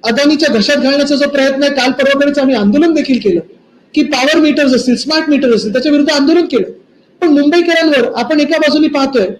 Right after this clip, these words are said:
जे काही रस्त्याचा घोटाळा झाला, भाजप आधी बोलायला तयार नव्हतं. आता फडणवीस साहेबांना खरोखर मोका, मुख्यमंत्री महो-, महोदयांना मोका आहे की जर त्यांना स्वच्छ सरकार त्यांचं चालवायचं असेल आणि सुरुवात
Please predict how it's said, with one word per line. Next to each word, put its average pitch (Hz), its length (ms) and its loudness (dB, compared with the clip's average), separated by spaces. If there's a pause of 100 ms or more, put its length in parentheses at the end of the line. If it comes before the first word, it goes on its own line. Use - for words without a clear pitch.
(360)
जे 285 120 2
काही 302 160 2
रस्त्याचा 320 360 0
घोटाळा 269 320 2
झाला, 214 260 0
भाजप 208 380 -2
आधी 214 240 2
बोलायला 269 380 2
तयार 220 160 2
नव्हतं. 196 340 -2 (320)
आता 285 260 -2
फडणवीस 302 420 0
साहेबांना 285 360 2 (340)
खरोखर 285 260 2
मोका, 262 300 2
मुख्यमंत्री 285 460 2
महो-, 269 240 2
महोदयांना 240 520 2
मोका 233 180 -2
आहे 208 180 0 (320)
की 294 60 2
जर 285 160 2
त्यांना 320 320 0
स्वच्छ 320 400 -2
सरकार 302 380 0
त्यांचं 294 260 0
चालवायचं 247 380 2
असेल 180 240 -2 (400)
आणि 269 160 2
सुरुवात 294 380 2